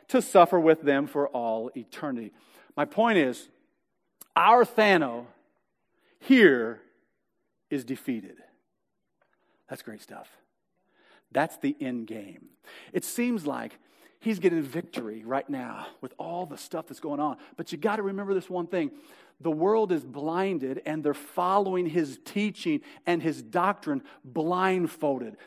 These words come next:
They're doing his bid. We're the ones that are set free.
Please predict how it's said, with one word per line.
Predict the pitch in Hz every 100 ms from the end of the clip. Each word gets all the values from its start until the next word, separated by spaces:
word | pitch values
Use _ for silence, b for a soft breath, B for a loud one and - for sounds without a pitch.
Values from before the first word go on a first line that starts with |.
| b
They're | 180
doing | 147 196 190 175
his | 135 185 226 240 170
bid. | 147 143 262 269 - - _ _ _ _ _ _ _ _ -
We're | 156 311
the | 240
ones | 190 185
that | 165
are | 156
set | 147 -
free. | 131 -